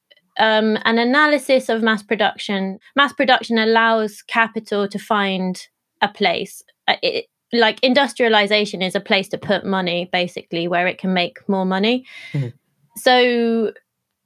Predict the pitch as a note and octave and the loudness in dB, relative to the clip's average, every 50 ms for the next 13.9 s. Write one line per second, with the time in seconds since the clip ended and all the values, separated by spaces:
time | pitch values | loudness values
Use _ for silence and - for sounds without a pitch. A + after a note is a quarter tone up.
0 | _ _ _ _ _ _ _ - C4 C4+ C4+ C#4 C4 C4 - - - C4+ B3+ B3 | _ _ _ _ _ _ _ -2 0 2 2 2 0 -4 -10 -4 0 2 2 4
1 | A#3+ - A3+ - A3+ G#3 G3+ F#3 - - _ _ _ - A3 - - B3+ B3+ B3+ | 2 2 0 -2 -2 -2 -2 -2 -6 -10 _ _ _ -20 -12 -4 0 0 2 2
2 | B3+ B3+ B3 A#3+ A3+ - - B3 A#3 G#3 G#3 A3+ A3+ A3 G#3+ G3+ F#3+ F3+ F3 - | 2 2 0 0 -2 -4 -4 -2 -2 0 2 2 2 4 2 2 0 -2 -4 -8
3 | - - - _ _ _ _ _ _ - G#3+ G3+ G3+ G3 G3 E3+ - A3 A3+ A3+ | -16 -20 -20 _ _ _ _ _ _ 0 2 2 2 0 -2 -2 0 2 2 2
4 | A3 G#3 A3+ C4 C4 C4 A#3 A3+ G#3 G#3+ A3 G#3+ - - A3+ A#3 A#3 A3+ G#3+ G3 | 2 2 2 4 4 4 4 2 0 0 -2 -4 -2 -2 0 0 2 0 0 -2
5 | F#3 F#3 F#3 F#3 - - - G#3 G3 F#3+ G3+ G3+ G3 G3 - - F#3 F3+ F3 E3+ | -2 -2 -4 -4 -4 -2 -2 -2 0 0 -2 -2 -2 -2 -4 -4 -4 -4 -4 -6
6 | E3+ F3+ G3 - - _ _ - A3 G#3+ G#3 G#3+ G#3+ G#3 G3+ - - - - - | -8 -8 -10 -14 -16 _ _ -2 0 2 2 2 2 0 -2 -4 -10 -20 -20 -20
7 | _ - - A#3 A#3 - - _ - D4+ C4 - A#3+ - - - - B3 B3+ A#3 | _ 0 2 2 2 2 0 _ -2 -2 0 -2 -4 -8 -4 0 0 0 0 0
8 | - A#3 A3 G3+ G3 F3+ F3+ F3+ - - - - A#3+ C4 C#4 A3 A#3 A#3 A3 G#3 | 2 2 2 4 2 2 0 0 -2 -4 -2 2 2 2 4 2 2 2 2 2
9 | A3 A3+ F#3 G#3 - - - - F3+ F3+ F3+ F#3 F#3 - - - - - - - | 2 2 0 -2 -6 -8 -6 -4 -2 -2 -2 -4 -6 -10 -18 -20 -20 -20 -20 -4
10 | - A#3+ C4 C4 C#4 C#4 D4 D4+ D4 B3+ A#3+ A#3 A#3 A#3 A#3 A#3 A#3 A3 - A3 | 0 2 2 4 4 4 4 2 2 2 2 2 2 4 2 2 2 0 0 0
11 | G3 F#3+ F#3+ F#3 F#3 - _ _ _ _ - A#3+ A#3+ A#3+ A3+ A3+ A#3 A3+ A3 A3 | 2 2 0 -2 -4 -8 _ _ _ _ 0 2 2 2 2 0 0 0 0 0
12 | G3+ G#3 G#3 - - G#3+ G#3 G#3 G3+ G#3+ G#3 G3 F#3+ G3+ G3+ G3 F#3+ G3 G3 G3 | -2 -2 -2 0 0 0 0 0 0 0 0 0 0 0 0 0 0 0 0 -2
13 | F#3+ F#3 - - G#3 G3 G3 G3 F#3 F3 E3+ F3 F3 - - _ _ | -2 -4 -2 -2 -2 0 0 -2 -2 -2 -2 -4 -6 -8 -10 _ _